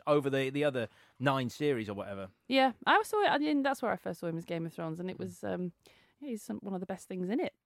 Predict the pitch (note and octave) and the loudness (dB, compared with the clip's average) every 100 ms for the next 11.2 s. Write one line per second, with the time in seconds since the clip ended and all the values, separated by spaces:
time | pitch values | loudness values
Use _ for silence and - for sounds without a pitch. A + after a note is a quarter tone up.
0 | - G2 - - - - _ _ _ _ | -14 -8 -8 -8 -16 -20 _ _ _ _
1 | _ _ _ _ _ _ A2 A2 G#2 - | _ _ _ _ _ _ -2 -2 -2 -8
2 | _ _ _ _ _ _ _ _ - C3 | _ _ _ _ _ _ _ _ -8 -2
3 | C#3+ - - D3 B2 A2+ G#2+ - B2+ A2 | -2 -2 -2 0 2 0 -2 -4 -8 -6
4 | A#2 C3 G#2+ C#3 B2+ A2 B2+ B2+ C3 B2 | -2 -2 0 2 0 0 0 0 0 -2
5 | A#2 B2+ - C3+ A2+ - A#2+ - C#3 - | -2 -4 0 0 0 -2 -2 0 0 0
6 | C#3 C3 C3+ A2 A#2+ G#2 - _ _ - | 0 2 0 0 -2 -2 -10 _ _ -20
7 | A#2+ B2 - C#3 A#2+ A2+ A#2+ A2+ A#2 A2+ | -4 -2 0 0 0 0 0 2 2 2
8 | C#3 C3+ C3+ C3 B2+ B2+ A#2 C#3 B2 C3 | 0 0 2 4 6 6 2 0 0 0
9 | - D#3+ D3+ D#3 D#3+ D3 D#3 - - B2+ | 0 -2 0 2 4 2 -4 -14 -6 -2
10 | B2 D3+ C3+ C3+ A#2+ C#3+ D#3 F3+ F3+ F3+ | 0 4 6 6 4 2 4 6 6 4
11 | - | 2